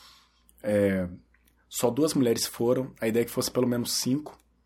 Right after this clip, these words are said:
né? Mas eu resolvi não desprestigiar aquelas mulheres que foram. Então eu tentei aplicar a dinâmica de grupo focal mesmo tendo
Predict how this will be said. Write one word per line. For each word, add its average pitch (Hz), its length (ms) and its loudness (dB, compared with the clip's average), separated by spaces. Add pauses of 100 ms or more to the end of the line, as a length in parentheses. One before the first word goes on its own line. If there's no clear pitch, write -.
(500)
né? 107 280 2
Mas 113 260 0
eu 143 480 2
resolvi 135 320 0
não 139 280 4
desprestigiar 131 580 0
aquelas 127 260 0
mulheres 127 320 2
que - 100 -10
foram. 101 540 -8 (500)
Então 117 280 2
eu 131 80 4
tentei 135 360 2
aplicar 165 360 0
a 135 40 2
dinâmica 139 440 2
de 139 100 -4
grupo 127 180 -2
focal 135 380 0
mesmo 160 380 2
tendo 151 460 -4